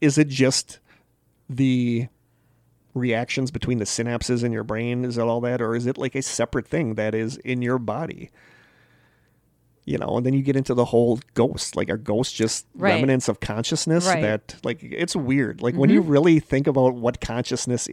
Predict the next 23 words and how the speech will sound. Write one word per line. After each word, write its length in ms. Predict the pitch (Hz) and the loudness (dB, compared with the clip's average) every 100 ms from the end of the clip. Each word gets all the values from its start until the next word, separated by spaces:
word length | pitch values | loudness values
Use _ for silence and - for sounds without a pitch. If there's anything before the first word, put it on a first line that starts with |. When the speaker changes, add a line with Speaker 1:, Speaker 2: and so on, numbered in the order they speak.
| - | -6
Speaker 1:
what 140 | 117 | -6
constitutes 720 | - 127 - 123 120 123 - - - - - | -4 -6 -4 -2 0 0 -4 -10 -20 -20 -10
consciousness 920 | - 120 - - - 71 - - 175 | -4 -2 -2 -2 -2 -4 -4 -6 -8
Speaker 2:
Mm-hmm. 320 | 143 170 196 214 _ | -8 -6 -6 -8 _
Speaker 1:
or 140 | - 120 | -4 -2
your 120 | 110 | 0
soul, 580 | - - 131 107 - - | -2 2 4 4 0 -6
it's, 180 | 113 - | -8 -8
it's 260 | - 107 - | -4 -4 -4
weird. 520 | 101 117 147 64 - - | -6 -4 -2 -4 -8 -12
Speaker 2:
Mm-hmm. 360 | 165 147 175 240 - _ _ _ _ _ _ _ _ _ _ - | -10 -8 -4 -4 -6 _ _ _ _ _ _ _ _ _ _ -4
Speaker 1:
Belief 460 | 131 131 185 233 | 0 2 2 2
in 80 | 202 | 0
astral 400 | 95 131 - 151 | 2 0 0 -2
projection 580 | - 113 127 156 - 107 | -2 -2 0 0 0 -2
connects 400 | - 113 110 - - | -2 -2 -2 -4 -6
N 140 | 120 | -4
D 260 | 113 110 120 | -2 -2 -2
Es 100 | 117 | -2
with 140 | 113 | -2
other 220 | - 120 | 0 -2
forms 400 | 113 117 117 113 | -2 -2 -2 -2
of 120 | 107 | -4